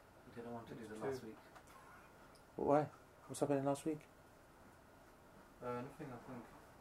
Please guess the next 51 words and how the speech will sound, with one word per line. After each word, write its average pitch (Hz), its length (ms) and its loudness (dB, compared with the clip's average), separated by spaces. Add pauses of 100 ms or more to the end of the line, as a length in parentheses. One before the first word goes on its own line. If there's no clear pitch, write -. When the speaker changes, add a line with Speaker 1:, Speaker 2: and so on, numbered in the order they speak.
(240)
Speaker 2:
Um, 117 160 -4 (100)
we're 117 160 -4
just 113 120 -10
enjoying 120 280 0
ourselves 117 360 -6
for 120 100 -4 (140)
Eid, 156 80 -2 (180)
uh, - 40 6
Speaker 3:
Astaghfirullah. 120 440 6
Speaker 2:
for 120 140 4
Ramadan, 120 340 4 (300)
no? 185 60 -2 (600)
Speaker 3:
Anyway, 131 140 12
while 127 160 12
Shazad 135 320 12
Yani 131 280 12 (220)
tries 135 160 12
to 135 80 10
justify 127 520 12
in 120 160 8
his 120 120 8
conscience 123 360 8
that 117 140 10
he 117 80 8
just 117 220 8
wants 120 180 8
to 117 120 10
bunk 107 300 8
a 120 40 12
lesson 117 300 8
for 113 140 8
no 113 80 12
reason, 110 340 10 (360)
Speaker 2:
I'm - 160 2
not 120 120 -2
hearing 113 340 4
Speaker 3:
we 120 80 10
Speaker 2:
anything, 120 160 8
Speaker 3:
should, 110 260 10
Speaker 2:
no. 113 220 12
Speaker 3:
uh, - 80 10
we 113 160 6
should 110 280 4
be, 110 400 10 (140)
uh, 113 460 12
celebrating, 113 540 12
alhamdulillah, 110 500 12
which 110 160 8
was 107 160 8
an 113 80 10
amazing, 113 400 8